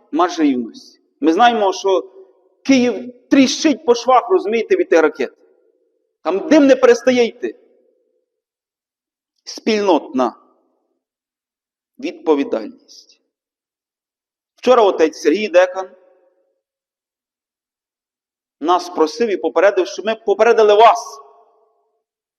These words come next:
що вчора було заявка у міську раду, щоб у Львові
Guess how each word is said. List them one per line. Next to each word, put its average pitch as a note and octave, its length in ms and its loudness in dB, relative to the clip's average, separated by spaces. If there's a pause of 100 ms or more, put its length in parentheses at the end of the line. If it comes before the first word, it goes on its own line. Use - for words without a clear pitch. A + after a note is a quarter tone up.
(140)
що - 140 -4
вчора B3+ 440 4
було F3+ 540 2 (420)
заявка A#3 600 4
у F#3+ 80 6
міську F3 360 -2
раду, A#3+ 400 4 (440)
щоб - 180 -4
у A3+ 220 4
Львові G#3+ 480 4